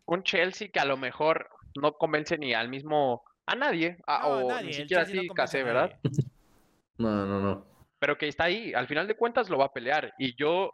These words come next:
Speaker 1: yo puse mi fe en Nicolás Jackson.
Speaker 2: ¿Cómo? ¿Cómo que pusiste tu fe en Nicolás Jackson?
Speaker 1: Digamos que hice un S B C de
Speaker 2: Ah,
Speaker 1: que es un
Speaker 3: Ah.
Speaker 2: ok, ok, ok, ok.
Speaker 1: Nicolás
Speaker 3: Ah, es que
Speaker 1: Jackson
Speaker 3: sí, sí,
Speaker 1: contra
Speaker 3: sí.
Speaker 1: McAllister.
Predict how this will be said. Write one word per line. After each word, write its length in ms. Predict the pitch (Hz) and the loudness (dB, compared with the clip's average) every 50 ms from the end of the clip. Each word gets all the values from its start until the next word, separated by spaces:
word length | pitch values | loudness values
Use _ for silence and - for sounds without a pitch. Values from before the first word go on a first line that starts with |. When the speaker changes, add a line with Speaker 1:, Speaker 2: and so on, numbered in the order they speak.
| _ | _
Speaker 1:
yo 100 | 151 160 | -4 -4
puse 280 | 156 - 180 - 202 175 | -2 -2 0 0 0 0
mi 120 | 160 131 | 0 -2
fe 160 | - - 131 139 | -2 0 0 0
en 80 | 147 | 0
Nicolás 360 | 147 139 - 120 120 117 113 | -2 -4 -2 0 0 0 0
Jackson. 380 | 120 123 - - - 113 101 104 - _ _ _ _ _ _ _ _ _ _ _ - - - - - - - - - - | -2 -4 -4 -4 -4 -4 -4 -4 -8 _ _ _ _ _ _ _ _ _ _ _ -20 -20 -20 -20 -20 -14 -12 -8 -6 -2
Speaker 2:
¿Cómo? 420 | - 131 120 107 98 87 76 - - - _ | 0 0 2 2 0 0 -2 -6 -12 -14 _
¿Cómo 180 | - 113 113 110 | -2 -2 0 0
que 80 | 113 | 0
pusiste 260 | 98 110 110 107 113 98 | -2 -2 -2 -2 -4 -4
tu 80 | 104 | -2
fe 80 | 101 107 | -2 -2
en 40 | 107 | -2
Nicolás 260 | 110 - 104 104 98 | -2 0 0 0 0
Jackson? 320 | 98 92 - - 95 87 80 - - _ _ | 0 -2 -2 -4 -6 -6 -8 -10 -16 _ _
Speaker 1:
Digamos 420 | - 147 143 156 175 196 202 202 - | -6 -4 -2 -2 -2 -2 -2 -4 -6
que 480 | - 185 165 143 135 127 127 123 120 - - - - - | -2 0 0 2 2 2 0 -2 -4 -8 -12 -20 -12 -10
hice 260 | 156 - - 175 170 | -4 0 2 2 2
un 160 | 170 170 170 | 2 0 0
S 200 | 165 - - 165 | -2 0 2 2
B 140 | 151 147 135 | 2 2 0
C 240 | - 151 139 131 - - - - - - - _ | 0 0 0 0 -2 -4 -10 -20 -20 -20 -10 _
de 540 | - 123 120 117 113 110 110 104 98 87 - _ - - - - - - | -2 0 2 2 2 2 2 2 0 -4 -8 _ -14 -12 -12 -12 -10 -8
Speaker 2:
Ah, 240 | 98 110 123 127 131 | -8 -6 -6 -4 -2
Speaker 1:
que 60 | 127 | -2
es 120 | 127 135 139 | -2 -2 -4
un 100 | 143 147 | -6 -4
Speaker 3:
Ah. 580 | 113 123 139 147 151 151 147 143 139 135 120 - 113 113 107 | 0 2 2 4 4 2 2 0 0 -2 -4 -6 -8 -12 -14
Speaker 2:
ok, 60 | - | -10
ok, 80 | - 107 110 113 110 104 98 | -4 -2 0 2 2 2 0
ok, 80 | - 110 107 110 | -4 -8 -10 -8
ok. 40 | 107 | -6
Speaker 1:
Nicolás 320 | 156 151 - 147 143 143 151 | -8 -4 -2 2 2 2 2
Speaker 3:
Ah, 20 | |
es 40 | 123 | 2
que 160 | - 156 139 139 | 0 0 0 0
Speaker 1:
Jackson 120 | 127 - | 0 0
Speaker 3:
sí, 40 | - | 0
sí, 40 | 135 | -2
Speaker 1:
contra 240 | 117 120 120 123 127 | -2 0 2 2 2
Speaker 3:
sí. 60 | 123 | 2
Speaker 1:
McAllister. 680 | 123 127 - 139 131 139 147 - - 170 180 196 - | 0 -2 -2 -2 -2 -2 -4 -4 0 0 0 0 0